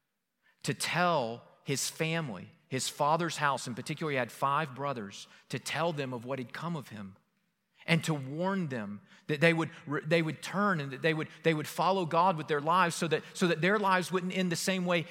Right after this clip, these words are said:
his did and that they wouldn't experience the judgment of God the same way he had. And do you know what? Do you know the, the response that that rich man received? Jesus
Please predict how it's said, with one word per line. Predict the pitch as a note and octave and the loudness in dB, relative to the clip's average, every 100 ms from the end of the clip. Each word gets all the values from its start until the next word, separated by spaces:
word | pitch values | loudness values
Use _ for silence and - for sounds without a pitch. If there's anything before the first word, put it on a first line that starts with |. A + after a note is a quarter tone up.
| - | -6
his | - A3 F3+ | 4 6 6
did | E3+ D#3 | 2 0
and | D3+ | 0
that | D#3 F3 | 2 4
they | G#3 | 6
wouldn't | A3 G3+ | 4 0
experience | - - G3+ F#3+ F3+ | -2 -4 -2 -2 0
the | F#3 | 0
judgment | D3 F#3 E3 F3 | 2 2 2 -2
of | |
God | C#3+ F3+ E3+ | 2 2 2
the | |
same | - G3+ F#3 | 0 0 2
way | F#3 E3+ - | 2 2 -2
he | - A#3+ A#3+ | 2 4 4
had. | D#3 A2+ F#2+ G2+ - - _ _ _ _ _ _ _ _ _ _ _ _ _ _ _ _ _ _ _ _ - | 2 -2 -8 -12 -18 -20 _ _ _ _ _ _ _ _ _ _ _ _ _ _ _ _ _ _ _ _ -12
And | C#3 | -4
do | |
you | D#3+ | -2
know | G3 | 0
what? | A3+ - - - _ _ _ _ _ - | 0 -4 -18 -20 _ _ _ _ _ -4
Do | |
you | F3+ | 0
know | G#3 G#3+ | 4 4
the, | F3 C#3+ - D3+ | 2 -2 -8 -4
the | C#3+ | -2
response | B2 - - D#3+ F#3+ - | -2 -2 2 2 2 0
that | E3+ | -2
that | D#3 - | 0 0
rich | D3+ D3 D3+ | -2 -6 -6
man | D3+ D3 | -6 -6
received? | - C#3+ D3 D#3+ - _ _ _ _ _ _ _ _ _ _ _ - | -6 -6 -6 -10 -14 _ _ _ _ _ _ _ _ _ _ _ -4
Jesus | E3 G3 E3 - | 2 2 0 -4